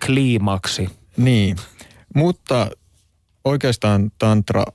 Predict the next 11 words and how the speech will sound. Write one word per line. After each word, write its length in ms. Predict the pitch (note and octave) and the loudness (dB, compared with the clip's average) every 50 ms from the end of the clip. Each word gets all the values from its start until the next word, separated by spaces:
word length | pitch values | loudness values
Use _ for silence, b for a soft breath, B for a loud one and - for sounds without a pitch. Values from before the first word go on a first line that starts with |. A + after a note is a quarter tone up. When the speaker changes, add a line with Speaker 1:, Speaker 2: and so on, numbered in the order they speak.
| _ _ _ - | _ _ _ -4
Speaker 2:
tantraa 420 | - B2 A#2+ A#2 G#2 A2 G#2 G2+ G2 | -2 0 0 2 2 0 0 0 2
voisi 200 | G2+ G2 F#2+ - | 0 0 0 0
sanoa, 280 | - G2+ G#2 G2 G2 | 0 2 2 2 2
että 100 | G2 - | 0 0
se 80 | - G#2 | 0 2
on 100 | G2+ G2+ | 2 2
niin 100 | G2+ G2 | 2 2
kuin 140 | - G#2 G2+ | 2 0 2
hindulaisuuden 1080 | G2 A#2 B2+ B2 A2 G2+ G#2 G2 G#2 G2+ G2 G2 - F2+ - - F#2+ G2+ G2+ F#2 - - _ _ _ _ _ - | 2 2 2 2 2 2 2 0 0 0 -2 -2 -2 -4 -2 -2 0 0 0 -2 -4 -8 _ _ _ _ _ -4
esoteerinen 880 | A2 - F#2+ F#2+ - - - G1+ - F#2+ F#2+ F#2+ - - F2+ E2 - - - _ _ _ _ - | -2 -2 -2 -2 -2 -2 -2 -2 -2 -2 -2 -2 -2 -2 -2 -4 -6 -8 -12 _ _ _ _ -10
suuntaus, 720 | - - F#2+ F2+ F2 G2 - - G#2 - - - - - | -6 -4 -4 -4 -4 -4 -4 -4 -4 -4 -4 -6 -10 -12